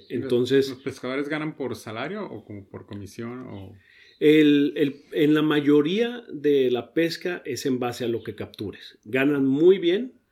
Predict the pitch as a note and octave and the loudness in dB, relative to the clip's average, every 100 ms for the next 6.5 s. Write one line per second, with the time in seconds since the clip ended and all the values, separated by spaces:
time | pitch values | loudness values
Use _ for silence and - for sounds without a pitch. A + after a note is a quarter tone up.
0 | - A#2+ A#2 A2 G#2 C3 A#2+ A#2+ A#2 C3 | -20 -18 -18 -6 2 4 4 2 0 0
1 | B2 C#3+ - C#3+ C3 A2 G2+ G2 A#2+ G2+ | 0 -4 0 0 0 -2 -8 -10 -14 -12
2 | - G#2 G#2 - A2+ - - _ _ _ | -6 -6 -6 -4 -4 -6 -14 _ _ _
3 | - A2 A2 G#2+ G#2 G#2 G#2 - C3 C#3 | -20 -18 -14 -6 -2 0 0 2 4 4
4 | C#3+ D3 D3 D3 C#3 - D3+ C#3 C3+ B2+ | 4 2 0 -2 -2 2 4 6 4 4
5 | A#2+ A#2 A2+ - F#3+ G#3 - G#3+ B3 - | 2 -2 -4 -4 0 2 2 -2 -4 -10
6 | - A#2 A#2 A2+ - | -4 2 2 0 -8